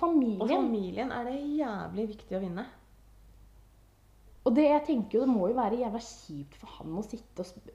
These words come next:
Speaker 1: hø-, få liksom
Speaker 2: Sitter de og snakker om, «Å, jeg husker den gangen Katrine var her, jeg.»
Speaker 1: Ja.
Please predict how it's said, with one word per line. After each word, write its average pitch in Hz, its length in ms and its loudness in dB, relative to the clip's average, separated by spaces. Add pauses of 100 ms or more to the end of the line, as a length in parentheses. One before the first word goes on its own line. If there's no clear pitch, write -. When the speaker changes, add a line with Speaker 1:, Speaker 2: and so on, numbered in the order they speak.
Speaker 1:
hø-, - 160 -4 (100)
få 226 160 -2
liksom 208 300 -4 (240)
Speaker 2:
Sitter 226 240 -6
de - 20 2
og 233 80 -2
snakker 233 320 -6
om, 233 80 -6
«Å, 311 60 4 (100)
jeg 359 140 -2
husker - 100 -8
den 330 140 -4
gangen 320 260 -4
Katrine 294 480 -4
var 349 160 -2
her, 370 80 0
jeg.» 302 320 2
Speaker 1:
Ja. 381 80 6